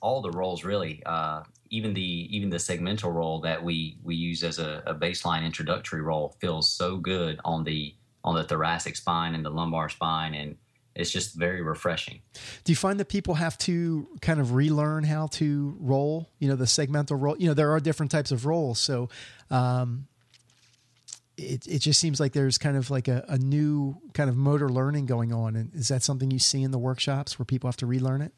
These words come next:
Speaker 1: Oh, yeah, uh, workshops and even with clients. And I think the reason is, is because as adults, we truly try to put away childish ways and
Speaker 2: Yeah.
Speaker 1: we never get down on the floor. Um, and just, <laughs> just getting adults on the floor is kind of interesting because a lot of times they look uncomfortable.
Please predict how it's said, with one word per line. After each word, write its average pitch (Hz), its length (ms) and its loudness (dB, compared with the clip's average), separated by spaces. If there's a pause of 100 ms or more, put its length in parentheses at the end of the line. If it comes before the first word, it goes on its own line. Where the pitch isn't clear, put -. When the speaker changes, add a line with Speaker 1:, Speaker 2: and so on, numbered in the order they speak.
(440)
Speaker 1:
Oh, - 420 0
yeah, 92 420 0
uh, 90 340 2
workshops 107 560 -2
and 101 100 -4
even 101 200 -2
with 80 100 -6
clients. 107 460 -4
And 95 120 -4
I 90 80 0
think - 420 -6
the 87 140 -6
reason 107 360 -2
is, 82 160 -2
is 82 140 -6
because 85 320 -4
as 85 160 0
adults, 98 640 -2
we 110 160 0
truly 104 400 0
try 98 220 0
to 92 60 -6
put 98 140 -2
away 90 220 0
childish 87 460 0
ways 92 440 -2
and 175 160 0
Speaker 2:
Yeah. 123 100 4
Speaker 1:
we - 60 0
never 92 300 -2
get 87 200 -4
down 90 200 0
on 82 120 -2
the 73 80 -6
floor. 110 460 -6 (160)
Um, 80 420 -2 (480)
and 87 420 0
just, 110 380 0
<laughs> 104 160 2
just 131 220 0
getting 110 300 -4
adults 98 340 -4
on 92 140 -4
the 85 60 -6
floor 110 420 -2
is 85 160 -6
kind 92 220 -6
of 82 80 -6
interesting 90 460 -2
because 82 280 -4
a 82 60 -2
lot 95 140 2
of 104 60 -4
times 92 180 -4
they 87 120 -4
look 85 240 -2
uncomfortable. 90 640 -6